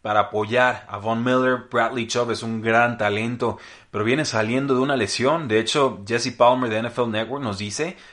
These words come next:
que Bradley Chubb va a empezar con snaps limitados al inicio de la temporada dos mil veinte. Entonces no esperen verlo en tres downs, no esperen verlo en el campo todo el tiempo,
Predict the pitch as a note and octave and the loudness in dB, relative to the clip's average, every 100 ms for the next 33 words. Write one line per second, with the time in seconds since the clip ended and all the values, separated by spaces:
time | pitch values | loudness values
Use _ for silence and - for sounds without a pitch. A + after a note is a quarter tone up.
0 | _ G2+ A2+ C#3+ D3+ D3+ C3+ B2+ C3 C3+ | _ 0 2 2 0 -4 -2 -2 -2 -2
1 | B2+ B2 C#3 A#2+ A2 A#2 D3 C#3 A2 - | 0 0 -2 -2 0 -2 -2 -4 -4 0
2 | A#2 C#3 - G2 G2 G#2 G#2 A#2 G2+ G2+ | 2 2 0 -6 -6 -8 -6 -4 -4 -4
3 | F#2+ F#2+ G#2+ G#2+ G2 G2 G#2+ A2+ F3 F3 | -4 0 0 0 -4 -4 -2 -2 -2 -6
4 | G2+ - - - _ A#2+ B2 C3+ A2+ A2 | -10 -10 -20 -20 _ -4 0 0 0 -2
5 | G#2+ A2+ C#3+ D3 - B2 C#3 A2+ A2 C#3 | 2 4 2 0 -2 0 0 4 4 2
6 | A#2+ A#2+ A#2+ G#2+ G2 B2+ B2+ A2+ A#2 - | -2 -2 0 2 2 0 -4 -4 -4 -4
7 | B2 B2+ G#2+ G#2+ C3 A#2+ F#2+ G#2 A2 A2+ | -4 -2 0 0 0 -2 -2 -2 -2 -4
8 | - G2+ G#2+ G#2 F#2+ F#2 C3 | -4 -2 -2 -4 -12 -6 -6